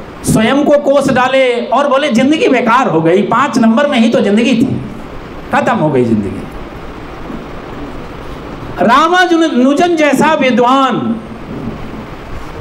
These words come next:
फेल हो गए दसवीं में। क्यों? क्योंकि गणित ही गणित पढ़ते थे वो, दूसरा सब्जेक्ट पढ़ते नहीं थे, तो फेल हो गए, आत्महत्या करने चले गए।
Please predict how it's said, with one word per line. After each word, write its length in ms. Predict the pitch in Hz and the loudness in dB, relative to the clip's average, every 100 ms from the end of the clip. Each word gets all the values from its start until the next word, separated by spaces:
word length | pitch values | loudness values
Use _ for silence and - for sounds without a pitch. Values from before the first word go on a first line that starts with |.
| - - - - - | -12 -12 -12 -12 -2
फेल 340 | 226 302 370 | 2 4 4
हो 200 | 339 269 | 4 4
गए 220 | 285 285 277 | 4 2 2
दसवीं 400 | 254 - 247 247 | 2 2 2 4
में। 360 | 220 180 - | 4 2 0
क्यों? 600 | - - - 294 349 311 226 - - - - | -4 -6 0 4 4 4 0 -4 -10 -12 -2
क्योंकि 280 | 269 294 302 | 0 2 2
गणित 300 | 262 311 - | 2 2 2
ही 100 | 302 | 2
गणित 280 | 277 269 226 | 4 2 4
पढ़ते 280 | 208 208 | 2 2
थे 140 | 165 131 | 0 0
वो, 200 | 110 - | -2 0
दूसरा 340 | 208 269 294 | 2 4 2
सब्जेक्ट 380 | 240 269 277 - | 2 0 0 2
पढ़ते 300 | 247 254 320 | 0 2 2
नहीं 160 | 339 330 | 2 4
थे, 180 | 269 247 240 - - - - - - - - - - - | 2 0 -2 -8 -14 -14 -14 -14 -14 -14 -14 -14 -8 -2
तो 80 | |
फेल 300 | 302 277 311 | 2 4 4
हो 120 | 254 226 | 2 2
गए, 300 | 170 - - - - - - - - - - 240 | 2 0 -2 -8 -6 -6 -8 -12 -14 -14 -8 0
आत्महत्या 640 | 294 359 330 269 269 359 | 2 2 2 0 2 0
करने 340 | 349 330 302 294 | 4 2 4 2
चले 260 | 254 247 | 2 2
गए। 320 | 202 185 - | 2 2 0